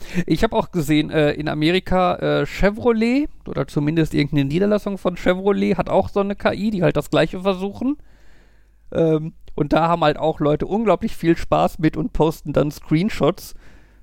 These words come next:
Äh, irgendjemand hat's halt geschafft, die K I zu überzeugen, dass sie nicht für Chevrolet arbeitet, sondern für Tesla. Und ihm versuchen soll, ihm einen Tesla zu verkaufen. Äh,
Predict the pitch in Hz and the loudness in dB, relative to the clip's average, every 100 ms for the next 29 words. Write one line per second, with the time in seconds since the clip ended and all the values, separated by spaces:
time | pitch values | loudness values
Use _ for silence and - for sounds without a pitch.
0 | - 160 151 147 - - - - - 165 | -8 0 2 0 -4 -18 -20 -12 0 2
1 | 175 151 170 175 208 - 160 - - 175 | 2 0 2 2 2 2 0 0 2 2
2 | - 156 - 151 160 175 - - - 160 | 0 -4 2 0 0 -6 -8 -6 -2 -2
3 | 147 156 156 - 151 147 196 202 160 160 | 0 2 0 0 0 2 0 0 -2 -2
4 | - 165 160 151 151 214 - 202 175 196 | -2 -4 -2 -4 0 0 2 0 2 2
5 | 208 220 220 214 - 196 208 202 214 160 | 0 0 2 0 2 2 2 0 -2 -2
6 | 170 175 170 156 - 202 190 240 269 359 | 0 0 -2 -2 0 2 2 2 2 0
7 | - - - - - - - - - 160 | -8 -12 -6 -6 -6 -10 -14 -6 2 2
8 | 180 185 190 180 240 - 214 185 185 165 | 4 4 4 4 2 2 2 4 2 0
9 | 151 151 151 220 - 240 - 240 240 - | 0 0 2 0 2 -2 -2 -2 -2 0
10 | 226 247 - 311 370 - - - - - | 0 0 -2 -6 -8 -12 -20 -20 -20 -20
11 | - - - - - - - - - 160 | -20 -20 -20 -20 -20 -20 -20 -12 -2 0
12 | 165 | 2